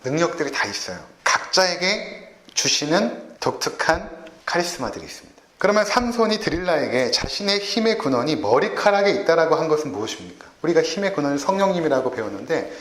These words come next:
삼손은 머리카락에 있다라고 말하고 있거든요. 그리고 머리카락이 잘렸을 때 삼손은 힘의 근원을 잃게 되었습니다. 이것은 또 무엇을 의미할까요? 우리가 이미 살펴본 것처럼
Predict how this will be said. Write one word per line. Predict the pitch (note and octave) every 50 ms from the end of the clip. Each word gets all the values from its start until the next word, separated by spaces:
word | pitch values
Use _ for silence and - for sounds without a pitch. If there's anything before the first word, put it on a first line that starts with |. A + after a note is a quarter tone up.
| - - - - - - - - -
삼손은 | - - G3+ G3+ G3 - G#3 F#3+ B2+
머리카락에 | G2 G#2 C3 - - - - G3+ F#3+ F#3+ F3 D3
있다라고 | B2+ - A#2+ A2+ G#2+ G2+ - F#2+
말하고 | E2 D#2 E2 F#2 F#2+ F#2+
있거든요. | F#2 - - - - - - - - - _
그리고 | - G3 G3+ F#3+ G3+
머리카락이 | - A#2+ B2 C#3+ G3 A3 - - - G3+ G3 G3 G3 G3
잘렸을 | G3 F3+ G3 G#3+ G#3 G3 - F3+ E3+ E3+
때 | - G3+ A#3 A#3+
삼손은 | - - - G#3+ G#3 G3+ - G3 F#3 F#3+ F#3+
힘의 | G3 - - A3 G#3+ G#3 G#3
근원을 | - C#3+ C3 C3 C#3 D3+ -
잃게 | A#2+ - - - B2+
되었습니다. | A2+ G2 F#2 - - - - - - - - - _ -
이것은 | F#3 G#3 G3+ - - -
또 | E3 D3
무엇을 | A#2 A2+ B2 C3 C3 - - A2 G#2
의미할까요? | A2 A2+ A2+ G#2+ F#2+ F#2 F2+ - - - - - - _ _ _ _ - - - - - - - - - -
우리가 | D#3 D#3+ F#3 G3 G3+
이미 | F#3 F#3+ F#3+ G3 G3 F#3 F3
살펴본 | - - G#3+ G3+ G#3+ G3 F#3 E3+
것처럼 | D3+ C3+ - - C3+ C#3+ F3+ E3+ A2+ G2+ - - -